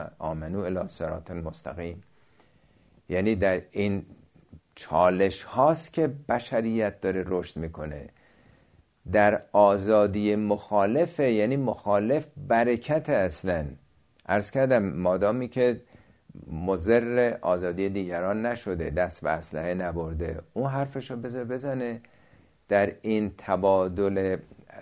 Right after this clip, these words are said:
نظریات، تبادل آراء، تضارب افکاره که جامعه زنده می‌شه، وگرنه همه یک بعدی گوش بکنن آقا چی می‌گن،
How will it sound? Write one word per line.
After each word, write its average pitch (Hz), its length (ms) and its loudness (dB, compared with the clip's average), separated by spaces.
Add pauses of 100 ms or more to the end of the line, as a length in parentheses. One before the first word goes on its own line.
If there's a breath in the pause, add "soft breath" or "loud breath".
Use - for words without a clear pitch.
نظریات، 90 960 -2
تبادل 87 840 -2 (180)
آراء، 98 600 2
تضارب 87 840 -2
افکاره 131 720 -2
که 139 300 -4 (420 loud breath)
جامعه 104 540 2
زنده 95 380 0
می‌شه، 82 560 -4
وگرنه 101 360 -2
همه 120 320 -4
یک 110 320 -2
بعدی 110 380 2
گوش 131 420 -4
بکنن 117 380 -2
آقا 101 380 2
چی 120 200 -10
می‌گن، 113 400 0